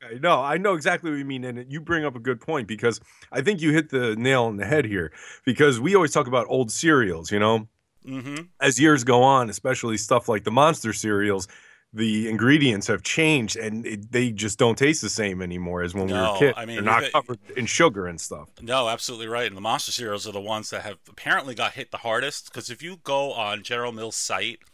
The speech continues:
Speaker 2: and look at the comments on any Monster cereals entry, people are just tearing them apart.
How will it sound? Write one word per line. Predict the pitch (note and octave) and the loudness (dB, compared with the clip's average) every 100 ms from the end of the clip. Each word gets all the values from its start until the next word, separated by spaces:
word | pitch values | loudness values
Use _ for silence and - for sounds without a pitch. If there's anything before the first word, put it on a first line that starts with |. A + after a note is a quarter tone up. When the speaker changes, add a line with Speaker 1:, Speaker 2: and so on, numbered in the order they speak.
| _ _ | _ _
Speaker 2:
and | A2 G#2 | -12 -10
look | A2 A2 | -10 -6
at | G#2+ G#2 | -6 -8
the | - | -12
comments | - A2+ G#2+ A2+ G#2+ | -10 -8 -6 -8 -10
on | G#2 F#2+ | -12 -8
any | A2 A2 A2 | -8 -8 -8
Monster | G#2+ G#2+ - | -6 -6 -8
cereals | A2 G#2+ G#2+ A2+ B2 | -14 -8 -6 -6 -8
entry, | A#2+ C3+ C3+ C3+ _ _ _ _ _ | -10 -8 -10 -10 _ _ _ _ _
people | - F3 F#3+ | -10 -8 -4
are | C#3+ | -6
just | C3+ - | -6 -8
tearing | - B2 C3 B2 | -6 -6 -6 -6
them | A2+ | -12
apart. | - B2 G#2 | -6 -2 -2